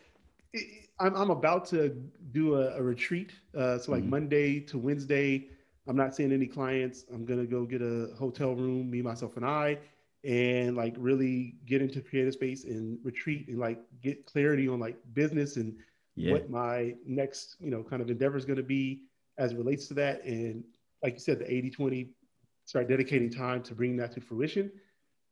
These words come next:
Speaker 1: And then I just, like, had this thought of, like, "Damn, if I didn't have to, like, actually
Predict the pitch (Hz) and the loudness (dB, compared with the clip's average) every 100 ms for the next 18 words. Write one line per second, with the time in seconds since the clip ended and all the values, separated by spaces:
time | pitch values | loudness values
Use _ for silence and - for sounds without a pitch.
0 | _ _ - 170 196 170 165 170 147 151 | _ _ 4 6 8 8 6 4 2 4
1 | 180 151 139 - 170 170 143 131 123 180 | 2 4 0 2 4 4 4 2 4 6
2 | 220 123 123 135 175 254 202 113 143 151 | 6 4 0 2 4 4 0 -2 -4 -4
3 | - 135 120 120 - 131 - 156 135 123 | -4 -4 -2 -4 -2 -4 -2 -2 -2 -2
4 | 117 | -4